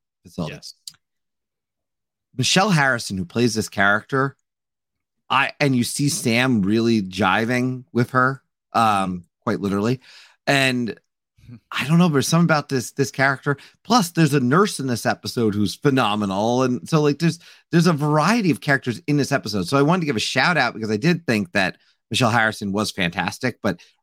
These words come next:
Speaker 1: Roger Aaron Brown as Joshua to me stood out, uh, r-, really sound. And, you know, it's sad to say because we're here and, and I know he was in multiple episodes, so it doesn't count, but you've got, you know, the, the man who would take on the role of Michael,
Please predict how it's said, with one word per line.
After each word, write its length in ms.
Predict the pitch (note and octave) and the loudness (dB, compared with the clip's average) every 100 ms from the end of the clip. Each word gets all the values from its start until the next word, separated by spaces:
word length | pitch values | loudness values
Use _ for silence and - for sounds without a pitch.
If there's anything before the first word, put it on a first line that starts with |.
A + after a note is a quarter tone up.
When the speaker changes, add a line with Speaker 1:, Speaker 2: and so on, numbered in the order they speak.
| _ | _
Speaker 1:
Roger 340 | A2 C#3 D3+ | 0 2 4
Aaron 200 | D#3+ D#3 | 4 4
Brown 300 | B2 G#2+ G#2 | 2 0 0
as 160 | - F#2+ | -6 -12
Joshua 560 | - G#2 G2 - G2 E2+ | -4 0 0 -2 -6 -8
to 160 | - | -6
me 120 | G2+ | -6
stood 540 | F2+ - - - A#2 A2+ | -6 -8 -14 -6 -4 -4
out, 340 | - F2+ D2 - _ _ _ - | -2 -2 -2 -8 _ _ _ -6
uh, 240 | F#2 E2+ - | -4 -4 -10
r-, 240 | A2+ G#2+ F2 - | -12 -10 -12 -12
really 280 | - D3+ E3+ | -2 2 2
sound. 240 | - C#3+ - | 0 -2 0
And, 160 | E3+ E3+ | -2 0
you 100 | F3+ | 0
know, 120 | F3+ | 2
it's 120 | E3 | 0
sad 360 | - E3+ G3 A3 | -2 -2 0 0
to 80 | A2+ | -6
say 520 | - C3+ C3+ G2+ F2 _ _ _ _ _ _ _ | -2 0 0 -2 -6 _ _ _ _ _ _ _
because 240 | C3 C3 A#2+ | -2 0 2
we're 180 | C3+ B2+ | 2 0
here 380 | - C#3 B2+ | 2 4 4
and, 160 | A#2+ G#2+ | 2 -2
and 160 | B2 A2 | -2 0
I 100 | B2 | 2
know 180 | C3+ | 4
he 60 | C#3 | 6
was 120 | B2+ | 4
in 80 | A#2 | 4
multiple 320 | A2+ G#2 G#2+ | 2 0 0
episodes, 380 | G#2+ G2 A2 F2 | -2 -2 -4 -2
so 80 | G2 | -2
it 60 | E2+ | -4
doesn't 300 | F2+ F2 - | -4 -6 -2
count, 300 | G2 A#2 - _ _ _ _ | 0 0 -2 _ _ _ _
but 160 | A#2 A2 | -6 -4
you've 220 | C3 E3 | 0 0
got, 380 | E3+ D3 B2 A2 - | 2 2 2 0 -6
you 140 | B2 | -4
know, 340 | G#2 F#2 F2+ E2+ _ F#2 | -2 -2 -6 -10 _ -6
the, 300 | G#2 G2+ - - | -4 -4 -6 -4
the 100 | A2+ | -2
man 240 | B2 C3+ | 0 2
who 60 | C3 | 0
would 140 | A2+ | -2
take 200 | - C3 | -2 -2
on 200 | B2 A#2 | 0 0
the 100 | G#2+ | 0
role 260 | G#2 B2 A2 | 0 0 0
of 60 | F2+ | 0
Michael, 580 | G#2 A2+ - F#2 E2+ | 2 0 0 -2 -2